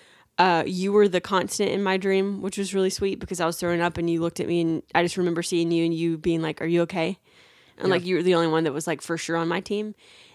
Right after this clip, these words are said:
Speaker 1: And then, uh, I also think it, you could say that I am still sad about losing my Nana.
Speaker 2: Yeah, for sure.
Speaker 1: And so I was like,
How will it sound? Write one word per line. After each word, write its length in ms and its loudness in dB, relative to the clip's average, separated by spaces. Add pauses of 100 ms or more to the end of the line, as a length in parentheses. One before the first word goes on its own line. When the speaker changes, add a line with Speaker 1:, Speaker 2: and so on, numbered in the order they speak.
(120)
Speaker 1:
And 240 0
then, 600 0
uh, 520 0 (160)
I 80 4
also 260 0
think 240 -4
it, 240 -4
you 100 -10
could 200 -6
say 400 -2
that 680 -2 (1040)
I 360 4
am 280 0
still 240 -2
sad 240 0
about 200 0
losing 200 -4
my 100 -4
Nana. 360 -8 (580)
Speaker 2:
Yeah, 220 0
for 160 -10
sure. 200 -8 (100)
Speaker 1:
And 120 4
so 100 2
I 120 6
was 100 0
like, 220 -4